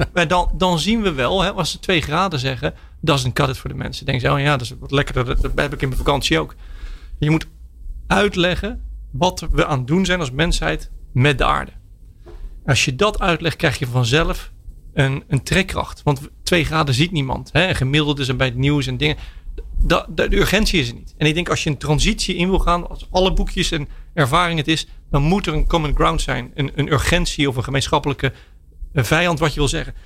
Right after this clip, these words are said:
Speaker 2: Dus ik zou mijn stap één, onderwijs, educatie, daar de media. We staan hier op het mediacentrum.
Speaker 1: Maar
Speaker 2: Dat
Speaker 1: ik,
Speaker 2: zou ik gaan gebruiken als
Speaker 1: ik,
Speaker 2: eerste.
Speaker 1: ik hoor jou ook zeggen, ehm,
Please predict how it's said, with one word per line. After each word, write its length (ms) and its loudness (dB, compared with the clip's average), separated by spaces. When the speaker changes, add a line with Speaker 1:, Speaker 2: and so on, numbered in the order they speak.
Speaker 2:
Dus 100 4
ik 120 4
zou 160 4
mijn 120 2
stap 280 0
één, 340 2
onderwijs, 580 2
educatie, 600 0
daar 120 2
de 60 -2
media. 340 2
We 60 -2
staan 140 0
hier 100 2
op 60 -2
het 100 0
mediacentrum. 420 2
Speaker 1:
Maar 100 0
Speaker 2:
Dat 80 2
Speaker 1:
ik, 60 2
Speaker 2:
zou 120 2
ik 60 -4
gaan 140 2
gebruiken 320 0
als 80 0
Speaker 1:
ik, 80 2
Speaker 2:
eerste. 200 -4
Speaker 1:
ik 120 0
hoor 240 4
jou 240 2
ook 220 2
zeggen, 540 2
ehm, 360 2